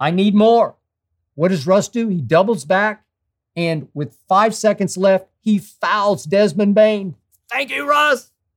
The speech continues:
Thank you. So Ernestine's like, "I gotta go." "No, no, please. You, you gotta understand. Just trust me on this one. Just stay for a second more. Just one second more."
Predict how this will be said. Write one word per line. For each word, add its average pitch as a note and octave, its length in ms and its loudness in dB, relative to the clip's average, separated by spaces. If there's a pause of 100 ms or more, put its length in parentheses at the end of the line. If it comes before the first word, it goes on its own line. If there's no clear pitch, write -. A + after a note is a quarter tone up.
(240)
Thank B3 240 -4
you. C4+ 420 4 (560)
So E3+ 320 -4
Ernestine's G#3 600 -2 (500)
like, F3 200 0 (480)
"I G3 60 -2
gotta G#3+ 240 0
go." A3+ 460 -2
"No, F3 420 0
no, F3 140 -6
please. F#3+ 580 -4 (140)
You, A#3 200 -12
you D#3 100 -14
gotta F#3+ 240 -2
understand. E3+ 600 -2 (180)
Just - 240 -8
trust F#3 360 -4
me E3+ 120 -2
on D3 140 -2
this B2 200 -8
one. A2 200 -14
Just G#3+ 240 -4
stay A3 260 0
for - 180 -4
a G3+ 60 0
second G#3 420 -6
more. G3 340 0 (240)
Just - 240 -8
one A#3+ 260 0
second A3+ 380 -4
more." G#3+ 360 -2